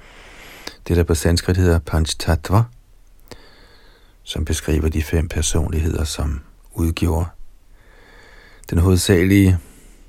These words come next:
manifestation af denne absolute sandhed her for fem hundrede år siden i Bengalen. Sidste gang nåede vi frem til det med tekst toogfyrre.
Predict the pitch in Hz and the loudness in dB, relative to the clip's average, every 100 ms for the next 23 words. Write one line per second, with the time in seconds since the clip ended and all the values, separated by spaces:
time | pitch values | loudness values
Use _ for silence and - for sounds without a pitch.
0 | - - 92 95 92 92 95 - 101 95 | -18 0 2 4 2 -2 -2 0 0 2
1 | 85 92 95 95 85 90 90 90 90 - | 2 2 2 2 -2 -2 -2 -2 -2 0
2 | 85 90 95 92 78 - - 78 90 - | 0 2 0 0 -2 -4 -6 -4 -6 -6
3 | 85 80 80 - 82 80 78 76 76 78 | -2 0 -2 -2 -2 -2 -2 -6 -4 -4
4 | - 80 80 - - - - _ - - | -4 -4 -6 -8 -20 -20 -20 _ -20 -20
5 | - - - - - - - - - - | -20 -20 -20 -20 -20 -20 -20 -20 -10 -2
6 | 110 120 110 87 85 95 87 85 67 80 | 0 2 2 2 2 0 0 -2 -2 0
7 | 82 78 - 73 - - - 76 - 85 | 0 0 -2 -6 -4 -4 -4 -6 -2 2
8 | 107 | 2